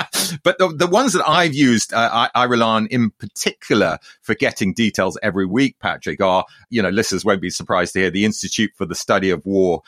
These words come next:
I'm on their mailing list, so just go to their website and you, you can sign up there. The Kiev Independent online newspaper, which is in English, uh, is one of the best sources from inside Ukraine. And of course, we've mentioned him before, Phillips O'Brien,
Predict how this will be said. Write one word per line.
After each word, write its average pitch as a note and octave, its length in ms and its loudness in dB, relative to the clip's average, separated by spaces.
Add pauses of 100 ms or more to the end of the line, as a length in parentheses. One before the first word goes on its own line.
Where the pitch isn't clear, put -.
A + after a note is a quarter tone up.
(160)
I'm G2+ 140 0
on G2+ 120 2
their F#2+ 140 2
mailing G#2+ 500 0
list, D2+ 240 -10
so - 80 0
just - 240 -6
go B2 160 2
to G#2 120 -6
their F2+ 160 2
website F#2+ 500 -2
and E2 120 -8
you, F2+ 220 -4
you G2+ 160 -6
can E2 120 -12
sign G2+ 320 -2
up E2+ 160 -4
there. E2 260 -4 (300)
The C3+ 120 2
Kiev F3+ 640 2
Independent C#3+ 640 0
online C3 560 0
newspaper, F2+ 520 -6
which G2+ 200 -6
is G#2+ 120 -4
in A#2+ 160 2
English, C3 720 -2
uh, G2 260 -2
is G#2+ 220 -2
one G#2 180 0
of F#2 80 -2
the - 100 -8 (120)
best - 260 -4
sources D#2+ 400 -8
from D#2+ 240 -8
inside F2+ 540 -4
Ukraine. D2+ 520 -12 (340)
And C3 160 0
of A#2+ 80 -4
course, A2+ 260 0
we've F#2 140 -2
mentioned F#2 360 -4
him D#2 100 -8
before, D#2+ 360 -6
Phillips - 360 -2
O'Brien, E2 720 -2